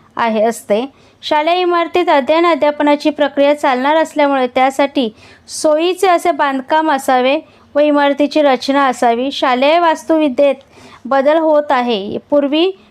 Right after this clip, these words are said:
शालेय वास्तूची रचना ही तुलनात्मक दृष्ट्या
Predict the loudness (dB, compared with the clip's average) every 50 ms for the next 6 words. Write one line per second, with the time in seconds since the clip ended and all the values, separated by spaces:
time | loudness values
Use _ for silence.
0 | _ _ -6 -2 -2 0 0 2 2 2 2 0 -2 -2 0 -2 -2 0 0 0
1 | 0 0 -2 -2 -4 -4 -2 0 0 0 -2 -2 0 0 0 0 0 0 0 -2
2 | 0 0 -2 -2 0 -2 -2 -2 -2 -2 -2 -2 -2 -2 -2